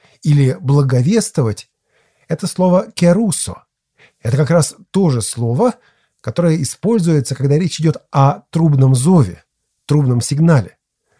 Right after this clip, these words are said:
«Проповедуйте, возвещайте, провозглашайте сегодня».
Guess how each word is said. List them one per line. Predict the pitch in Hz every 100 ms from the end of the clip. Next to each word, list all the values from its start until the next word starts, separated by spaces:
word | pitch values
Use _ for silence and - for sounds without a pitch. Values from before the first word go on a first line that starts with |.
| _ _ -
«Проповедуйте, | 170 - 143 135 214 160 135 - 113 - _ _ _
возвещайте, | 120 156 131 147 - - 208 226 202 - 147
провозглашайте | - 170 170 143 139 147 - - 196 190 175 160
сегодня». | 143 - 151 135 170 147 117 -